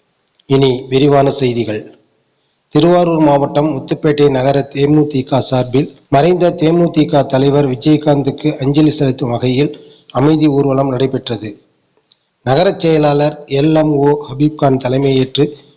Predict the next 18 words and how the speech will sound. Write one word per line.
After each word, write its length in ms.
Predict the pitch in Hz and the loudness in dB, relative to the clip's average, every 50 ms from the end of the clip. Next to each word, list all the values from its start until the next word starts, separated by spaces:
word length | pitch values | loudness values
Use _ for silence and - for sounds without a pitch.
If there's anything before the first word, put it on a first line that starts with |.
| _ _ _ - | _ _ _ 0
ஊர்வலத்தை 520 | 143 156 156 156 147 143 147 - 139 135 | 2 2 4 4 2 2 0 -2 -6 -6
நடத்தி 340 | 135 127 127 123 - 135 120 | -4 -4 -6 -6 -8 -10 -8
சென்றார். 480 | - 131 123 117 113 113 104 98 - - _ _ _ _ _ _ _ _ _ _ _ _ _ _ _ _ _ _ _ _ _ | -6 -6 -6 -6 -6 -8 -8 -10 -14 -20 _ _ _ _ _ _ _ _ _ _ _ _ _ _ _ _ _ _ _ _ _
அமைதி 420 | _ - 135 156 180 185 175 190 175 | _ -2 0 2 2 2 0 -2 -4
பேரணி 440 | - 165 160 156 147 147 151 151 151 | 0 0 2 2 2 4 2 2 0
புதிய 380 | - - 143 139 165 165 160 | 0 -2 -2 0 0 0 0
பேருந்து 360 | - 147 147 147 147 147 147 | 2 2 2 2 4 2 2
நிலையத்தில் 520 | 143 139 135 131 127 131 131 - 127 123 120 | 2 2 0 0 -2 -2 -2 -4 -6 -6 -4
துவங்கி 580 | 120 131 127 131 131 123 135 143 151 - - - - _ _ _ _ _ _ | -4 -4 -4 -4 -2 -2 -4 -4 -4 -6 -10 -20 -20 _ _ _ _ _ _
ஆசாத் 500 | - 131 143 143 - 160 151 151 - 147 | -2 -2 0 0 0 0 0 0 -2 -4
நகர், 380 | 139 135 123 135 143 - - - | -4 -4 -2 -4 -4 -6 -6 -6
திருத்துறைப்பூண்டி 720 | - 135 147 - - 156 156 156 156 - 139 135 127 127 117 | -4 -4 -4 -2 0 0 0 0 0 -2 -2 -2 -2 -4 -4
சாலை 380 | - 127 127 127 127 135 131 127 | -4 -2 -2 0 0 0 -2 -2
வழியாக 560 | 123 120 127 131 131 127 123 123 139 - - _ _ _ _ _ _ _ _ | -4 -4 -2 -2 -2 -2 -4 -6 -8 -8 -12 _ _ _ _ _ _ _ _
பழைய 380 | - 123 131 147 160 175 175 165 | -4 0 2 2 2 2 2 0
பேருந்து 400 | - 151 151 151 151 151 151 151 | 2 2 2 2 2 2 2 2
நிலையம் 360 | 139 135 127 131 131 135 131 120 - | 0 0 -2 -2 -2 -2 -2 -4 -4
சென்றடைந்தது. 760 | 139 135 131 131 131 123 123 123 123 113 117 107 101 104 101 | -4 -4 -2 -2 -2 -2 -2 -2 -4 -6 -8 -8 -10 -10 -12